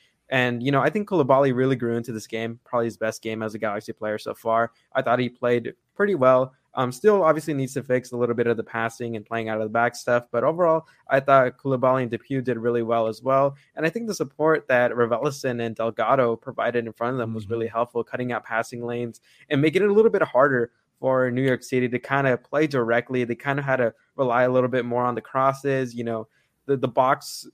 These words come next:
Speaker 1: uh, shooting from outside the box also was another option for them as well. And I think this defense made a good first impression. Derek Williams is yet to play. You know, they're gonna add Eric Zavaleta soon.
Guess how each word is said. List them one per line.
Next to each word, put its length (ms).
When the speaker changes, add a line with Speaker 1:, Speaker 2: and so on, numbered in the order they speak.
Speaker 1:
uh, 420
shooting 280
from 120
outside 280
the 80
box 320
also 240
was 200
another 320
option 320
for 140
them 180
as 120
well. 440
And 540
I 140
think 160
this 80
defense 600
made 280
a 120
good 320
first 240
impression. 680
Derek 280
Williams 280
is 100
yet 180
to 80
play. 420
You 140
know, 120
they're 120
gonna 220
add 240
Eric 280
Zavaleta 600
soon. 380